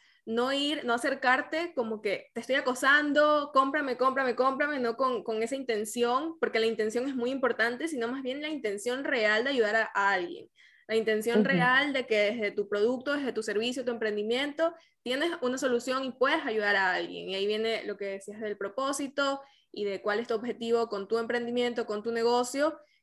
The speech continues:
Speaker 1: y que sea un propósito real y que sea un propósito que pueda servir a los demás, más no,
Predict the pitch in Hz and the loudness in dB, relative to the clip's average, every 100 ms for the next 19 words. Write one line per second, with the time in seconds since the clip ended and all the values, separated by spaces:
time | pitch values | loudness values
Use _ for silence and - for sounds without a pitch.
0 | _ 226 - 214 240 240 269 269 240 233 | _ -8 -2 0 4 2 2 2 2 4
1 | 247 240 240 226 247 262 220 190 202 202 | 0 2 2 4 6 6 6 2 -4 -2
2 | 226 214 240 220 202 202 226 196 190 233 | 0 0 0 0 2 -2 -2 -6 -4 2
3 | 254 220 226 202 214 254 214 220 214 226 | 4 4 2 0 0 0 -2 -4 0 4
4 | 240 | 2